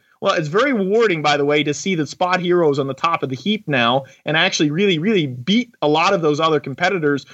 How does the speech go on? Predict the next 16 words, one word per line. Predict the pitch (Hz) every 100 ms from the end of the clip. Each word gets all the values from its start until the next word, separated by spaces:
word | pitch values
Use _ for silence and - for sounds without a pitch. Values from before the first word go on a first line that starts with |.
| -
who | 175
had | 190 175
the | 151
Silicon | - 160 156 147
Valley | 143 139
pedigree. | 139 285 381 175 120 - - _ _
But | 240 - _
what, | 226 269 240
what | 320
was | 349
the | 269
finance | 262 294 381 285
history, | 175 - 135
though? | 117 - - _ _
The | 214
round | 202 226 294 359